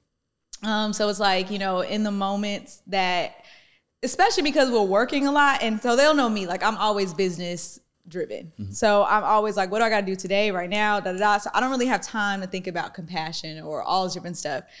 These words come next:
Speaker 1: But I think that that is, you know, the difficult part is because not having that space to be able to show that level of compassion, um, doesn't allow us to be able to come to see each other's wounds and to be able to feel.
Speaker 2: Right.
Speaker 1: Um,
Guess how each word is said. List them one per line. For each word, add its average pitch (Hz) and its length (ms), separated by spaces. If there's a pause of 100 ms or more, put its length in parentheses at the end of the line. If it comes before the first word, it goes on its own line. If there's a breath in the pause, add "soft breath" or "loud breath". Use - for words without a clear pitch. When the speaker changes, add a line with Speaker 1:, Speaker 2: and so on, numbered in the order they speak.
(360 loud breath)
Speaker 1:
But 262 340
I 220 120
think 254 320
that 214 180
that 214 260
is, 202 600 (220)
you 220 120
know, 190 600 (100)
the 175 480
difficult 214 560
part 165 340
is 180 160
because 180 760
not 196 240
having 196 280
that 185 140
space 180 280
to 190 80
be 175 140
able 175 100
to 165 80
show 185 240
that 220 180
level 240 240
of 247 60
compassion, 254 760 (360 loud breath)
um, 208 300
doesn't 226 240
allow 196 340
us 196 140
to 208 80
be 190 120
able 185 120
to 180 60
come 190 340
to 180 260
see 233 240
each 190 220
other's 165 260
wounds 165 380
and 180 160
to 165 80
be 180 100
able 175 140
to 165 160
feel. - 520
Speaker 2:
Right. 76 320
Speaker 1:
Um, 190 520